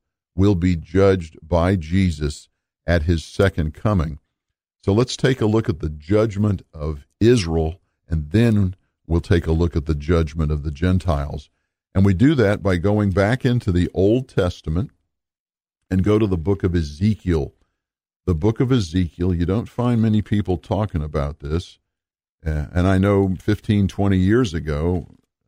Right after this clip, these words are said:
uh, I never heard anybody talk about it, but now it seems we're hearing more and more, uh,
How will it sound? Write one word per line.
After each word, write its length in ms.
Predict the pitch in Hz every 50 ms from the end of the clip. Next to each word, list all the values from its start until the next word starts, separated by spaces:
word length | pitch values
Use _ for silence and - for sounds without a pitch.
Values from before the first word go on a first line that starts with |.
| 71
uh, 220 | 69 64 64 65 69 67 _ _ _ _ _ _ _ _
I 80 | 87 85
never 440 | 87 87 90 110 135 156 143 104
heard 240 | 78 80 85 82 76
anybody 400 | 76 82 71 71 73 73 76 73
talk 300 | - - 82 78 73 -
about 300 | 80 71 69 69 69 71
it, 160 | 87 92 - _ _ _ _ _ _ _ _ _ _
but 120 | - 85
now 220 | 87 90 95 98 98
it 100 | 73 -
seems 340 | - - 101 98 95 80 80 -
we're 160 | - 87 82 78
hearing 380 | 82 92 90 92 90 87 82
more 240 | 85 87 92 101 101
and 100 | 98 87
more, 520 | 82 90 101 110 113 104 85 80 92 110 _ _ _ _ _ _ _ _ _ _ _ _ _
uh, 180 | 71 73 76